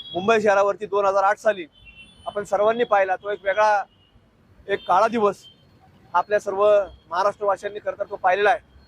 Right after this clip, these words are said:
आणि त्या घटनेला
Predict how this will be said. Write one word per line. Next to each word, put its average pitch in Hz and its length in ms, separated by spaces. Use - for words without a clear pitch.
आणि 196 100
त्या 214 460
घटनेला 160 460